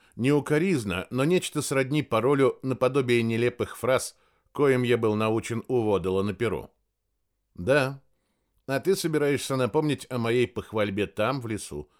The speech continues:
Могу сказать лишь одно. В тот момент я не знал и не думал, что она окажется похвальбой». Некогда один весьма мудрый человек, мой наставник, пытался втолковать мне, что клиент, свыкшийся с пыткой, выучившийся не думать о ней,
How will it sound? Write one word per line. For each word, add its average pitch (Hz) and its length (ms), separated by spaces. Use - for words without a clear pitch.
Могу 156 300
сказать 151 360
лишь 135 220
одно. 107 300
В - 60
тот 123 200
момент 135 320
я 127 140
не 127 160
знал 147 320
и 143 100
не 156 160
думал, 87 360
что - 220
она 95 220
окажется 85 460
похвальбой». 95 640
Некогда 165 580
один 151 320
весьма 139 360
мудрый 135 340
человек, 139 560
мой 107 180
наставник, 131 640
пытался 180 400
втолковать 123 540
мне, 131 160
что - 160
клиент, 160 500
свыкшийся 127 720
с - 80
пыткой, - 500
выучившийся 147 800
не 143 120
думать 156 320
о 113 60
ней, 92 320